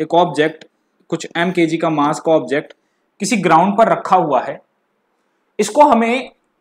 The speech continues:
और यहां पर आप मान लीजिएगा ये जो जितनी भी spheres की height है वो टू meters हैं, टू, अ,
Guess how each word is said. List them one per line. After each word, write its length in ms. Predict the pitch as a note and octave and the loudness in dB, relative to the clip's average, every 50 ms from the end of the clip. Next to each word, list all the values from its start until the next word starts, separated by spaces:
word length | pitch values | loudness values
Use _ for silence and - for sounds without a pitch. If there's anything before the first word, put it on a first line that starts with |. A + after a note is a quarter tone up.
| _ - - | _ -4 0
और 140 | G#3 A3 | 0 0
यहां 300 | A3 G3 F#3+ G3+ G#3+ A#3+ | 0 0 2 4 4 4
पर 160 | A#3+ A#3+ B3+ A#3+ | 4 4 6 6
आप 180 | A#3 A#3 A#3 G#3 | 6 6 4 2
मान 220 | F#3+ F#3+ G#3+ A3+ | 4 4 4 4
लीजिएगा 340 | A3+ G#3 - F3+ F3+ F#3 G#3+ | 4 2 2 0 0 2 0
ये 180 | G#3+ G#3 G3+ | 2 2 0
जो 100 | G3 G3+ | 0 -2
जितनी 340 | G3 D#3+ E3+ D3+ E3+ F#3+ A3 | -4 -6 -6 -6 -4 -4 -4
भी 80 | A3 A3+ | -4 -4
spheres 420 | - - - F3 E3 F3 F#3 F3+ | -4 -2 0 2 2 2 0 -2
की 120 | - A#3 G#3+ | -4 -4 -2
height 320 | F#3 E3+ C#3+ E3 E3 D#3+ | 0 2 0 0 0 -4
है 80 | G3 G#3+ | -6 -4
वो 100 | A#3 A#3 | -4 -4
टू 240 | A3+ - G#3 G#3 | -2 -2 -2 -2
meters 460 | F#3+ F3 C#3+ - B2+ A#2+ A2+ - - - | -2 -2 -4 -4 -4 -6 -6 -8 -14 -18
हैं, 80 | _ _ _ _ - | _ _ _ _ -8
टू, 260 | F3 F3 F#3 F#3+ F#3 | -6 -4 -4 -4 -6
अ, 340 | - - C#3+ C3+ C3+ C3 | -6 -4 -4 -2 -2 -4